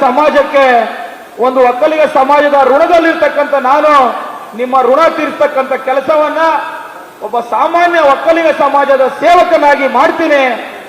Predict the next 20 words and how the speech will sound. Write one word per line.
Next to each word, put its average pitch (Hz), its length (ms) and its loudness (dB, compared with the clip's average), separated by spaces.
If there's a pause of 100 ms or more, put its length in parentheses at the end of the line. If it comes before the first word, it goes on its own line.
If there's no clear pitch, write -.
(140)
ನಿಮ್ಮ 262 140 -4 (160)
ಸಮಾಜದ 302 400 0 (140)
ಆಶೀರ್ವಾದ 294 480 4 (680)
ನನ್ನ 247 220 0
ಮೇಲೆ 269 240 2
ಸದಾ 254 220 2 (120)
ಇರಲಿ 294 240 0
ಅಂತ 269 140 0 (120)
ಕೇಳ್ಕೊಂಡು 269 460 4 (880)
ಈ - 20 -6 (120)
ಕಾರ್ಯಕ್ರಮವನ್ನು 269 720 2
ಅತ್ಯಂತ 311 420 -2 (680)
ಯಶಸ್ವಿಯಾಗಿ 262 680 0 (560)
ಮಾಡ್ತಾ 269 320 0
ಇರ್ತಕ್ಕಂಥ 269 440 -2 (800)
ಒಕ್ಕಲಿಗ 277 320 2 (120)
ಕ್ಷೇಮಾಭಿವೃದ್ಧಿ 269 720 0
ಟ್ರಸ್ಟ್ನ 254 320 -2 (600)
ಅಧ್ಯಕ್ಷರಾಗಿರ್ತಕ್ಕಂಥ 269 1040 0 (600)
ನಾಗರಾಜಣ್ಣ 277 460 2